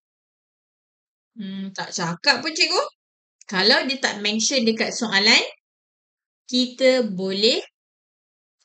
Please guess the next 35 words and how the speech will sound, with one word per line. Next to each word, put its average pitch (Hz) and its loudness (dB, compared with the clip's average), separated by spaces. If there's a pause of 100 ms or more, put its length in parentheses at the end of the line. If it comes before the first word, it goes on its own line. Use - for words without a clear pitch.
(260)
ah, 180 -6
ikut 247 0
suka. 190 -4
Awak 185 -6
nak 185 -4
pakai 202 -4 (340)
dua 196 -6
puluh 196 -4
dua 202 -4
per 196 -8
tujuh 196 -2
boleh, 220 2 (240)
tiga 220 0
point 226 -2
satu 226 -4
empat 226 -6
dua 269 -2
pun 415 -8
boleh. 185 -2
It's 175 -8
up 160 -14
to 208 -6
you 175 -4
sebab 196 -4
dia - -10
tak 185 -8
mention. 170 -6 (960)
Okey? 240 -4 (1040)
Bukan 220 -2
half, 196 -8 (380)
half 233 -6
circumference 226 -6
ke, 190 -10
cikgu? 175 -8
Betul. 220 0